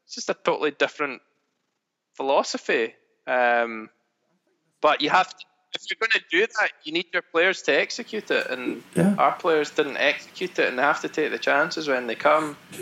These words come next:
Speaker 1: and they
Speaker 2: Because
Speaker 1: didn't do that. And if you're not taking them, and you're not being tight at the back, you're gonna lose matches.
Speaker 2: But I, but I don't think, I think we are tight at the back. Like, here's, I mean, again, it's Paul Kane, it's Wednesday morning, or whatever the time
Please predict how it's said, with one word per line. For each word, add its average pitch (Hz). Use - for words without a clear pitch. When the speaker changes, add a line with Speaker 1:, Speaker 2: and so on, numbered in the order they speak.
Speaker 1:
and 120
they 139
Speaker 2:
Because 147
Speaker 1:
didn't -
do 147
that. 160
And -
if -
you're -
not -
taking 180
them, 131
and 131
you're 127
not 139
being 131
tight 147
at 113
the 143
back, 139
you're 131
gonna 160
lose 143
matches. 131
Speaker 2:
But -
I, 185
but 202
I -
don't 392
think, -
I 226
think 359
we 139
are 240
tight 330
at -
the 254
back. -
Like, 170
here's, 285
I -
mean, 131
again, 120
it's 113
Paul 127
Kane, 104
it's -
Wednesday 107
morning, 95
or 110
whatever 90
the -
time 87